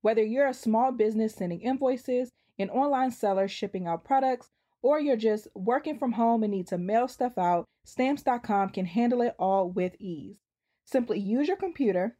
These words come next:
to print official U S postage twenty-four seven. That's for any letter, any package, any class of mail, anywhere that you want to send it.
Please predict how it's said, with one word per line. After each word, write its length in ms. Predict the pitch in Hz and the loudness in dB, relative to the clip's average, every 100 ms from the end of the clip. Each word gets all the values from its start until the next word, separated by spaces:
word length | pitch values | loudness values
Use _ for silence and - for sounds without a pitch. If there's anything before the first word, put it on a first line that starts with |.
| _ | _
to 140 | - 214 | -4 -4
print 260 | - 226 | 0 0
official 480 | 175 - 269 311 302 | -2 0 -2 0 -2
U 240 | 226 240 247 | 0 0 0
S 120 | 254 | -2
postage 540 | - 196 190 185 185 - - - | -2 -2 0 -6 -6 -12 -20 -18
twenty-four 1080 | - 247 247 269 247 226 - 214 202 196 - | -2 0 0 -4 -6 -8 0 2 4 0 -2
seven. 540 | - 196 185 - 208 _ _ _ _ _ - | -2 0 0 -4 -18 _ _ _ _ _ -4
That's 180 | 208 - | -4 -2
for 120 | - | -4
any 200 | 208 233 | 0 2
letter, 380 | 247 262 294 330 _ _ _ _ - | 4 2 2 -4 _ _ _ _ -4
any 200 | 233 269 | 0 0
package, 640 | - 226 220 233 220 220 - _ _ _ | 0 0 0 2 0 0 -8 _ _ _
any 160 | 214 233 | 0 0
class 380 | - 226 220 208 | 2 0 0 -2
of 80 | 190 | -4
mail, 480 | 196 208 220 254 _ - | -2 0 0 -2 _ -4
anywhere 460 | 220 226 233 214 208 | 2 2 6 6 6
that 160 | 196 214 | 2 -2
you 80 | |
want 180 | 196 190 | -4 -2
to 40 | 185 | -4
send 260 | 185 170 | -6 -8
it. 180 | 170 | -10